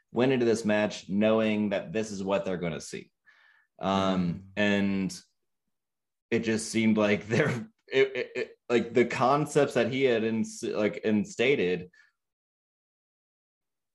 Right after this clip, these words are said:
Speaker 1: were just nonsense for what was
Speaker 2: Yeah.
Speaker 1: actually happening.
Speaker 2: I mean, there was a couple of times, like, in the first twenty minutes, I mean, I see it happen twice. It, it may have happened more,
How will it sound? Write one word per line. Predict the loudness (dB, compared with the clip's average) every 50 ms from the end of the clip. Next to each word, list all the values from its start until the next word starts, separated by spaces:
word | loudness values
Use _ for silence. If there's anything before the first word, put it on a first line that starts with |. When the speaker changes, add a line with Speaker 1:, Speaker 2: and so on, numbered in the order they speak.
| _ _ _
Speaker 1:
were | -4 0 0 0 0 0 -4 -8 -16 _ _ _ _ _ _ _
just | _ -4 -4 -4 -2 -2
nonsense | 0 0 2 2 2 2 2 0 -2 -6 -10 -10 -12 -14 -12
for | -4 -2 0 0
what | 2 0 0 0
was | 0 0
Speaker 2:
Yeah. | 0
Speaker 1:
actually | 0 -2 -2 -6 -6 -4
happening. | -2 0 0 0 -2 -4 -10 -12 -14 -16 -18 _ _ _ _ _ _ _ _ _ _ _
Speaker 2:
I | -4 -2
mean, | 0 2
there | 4 2
was | 2 2
a | 0 -4
couple | -4 -6 -6 -6 -8 -6
of | 0
times, | 2 4 4 4 4 2 0 0 0
like, | -2 -2 -2 -2 -4
in | -6
the | -6
first | -2 -2 -2 -2 -2 -4 -4
twenty | -2 0 2 2
minutes, | 2 2 2 0 0 -2 -6 -12 -16 -16 -16 -18 -20 -20 _ _ _ -6
I | -2
mean, | 0 0 2
I | 2 0
see | 0 -2 0 2 2
it | 2 2
happen | 0 -4 -6 -8 -10 -8
twice. | -10 -4 -2 0 0 2 0 -2 -4 -8 -12
It, | -14 -14 -12 _
it | -8 -6 -2
may | 0 2 4
have | 4 4
happened | 2 0 -2 -2 -4 -2
more, | 0 0 0 0 0 -2 -4